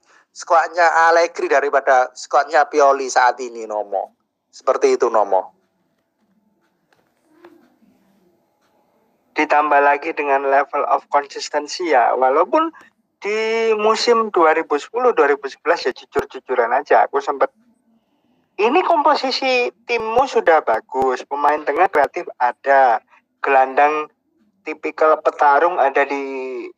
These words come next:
Speaker 2: Rino kan, ada di Gattuso, ada di Bommel juga kan, tipe-tipe, tipe-tipe bertahan yang, "Ayo, kamu mau masuk ke lini pertahanan saya,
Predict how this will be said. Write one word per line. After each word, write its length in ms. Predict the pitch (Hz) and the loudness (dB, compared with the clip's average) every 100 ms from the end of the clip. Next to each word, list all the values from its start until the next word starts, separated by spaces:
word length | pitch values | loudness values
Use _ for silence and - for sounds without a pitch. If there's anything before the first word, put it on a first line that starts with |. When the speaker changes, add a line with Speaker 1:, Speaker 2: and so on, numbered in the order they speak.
| _ - 151 | _ -14 -8
Speaker 2:
Rino 600 | 147 147 147 143 131 113 | -6 0 2 4 2 0
kan, 200 | 123 - | 0 0
ada 160 | - 127 | -2 -2
di 80 | 131 | 0
Gattuso, 480 | 120 - 127 - 127 | -4 -4 -8 -2 0
ada 160 | 123 | 2
di 80 | 127 | 0
Bommel 600 | 123 127 127 131 131 123 | -4 0 0 2 2 2
juga 200 | 127 123 139 | 0 0 2
kan, 160 | 165 | 0
tipe-tipe, 560 | 151 139 135 - 139 135 - _ _ - | -2 -2 -2 -2 0 0 -2 _ _ -6
tipe-tipe 440 | - 135 135 143 139 | -2 0 0 0 0
bertahan 440 | 139 143 131 131 | 0 0 0 2
yang, 160 | 143 131 _ _ _ | 0 -2 _ _ _
"Ayo, 480 | 127 170 156 156 156 _ _ _ _ _ - | 0 2 4 2 0 _ _ _ _ _ -2
kamu 240 | 127 151 160 | 0 2 4
mau 360 | 147 147 147 | 4 4 2
masuk 400 | 135 147 151 156 | 0 -2 0 0
ke 120 | 147 143 139 - _ _ _ _ - | 2 2 2 -4 _ _ _ _ -10
lini 240 | 143 151 | -6 -4
pertahanan 480 | 147 147 143 143 139 | -2 0 2 2 -2
saya, 440 | 143 127 156 165 | 0 0 2 2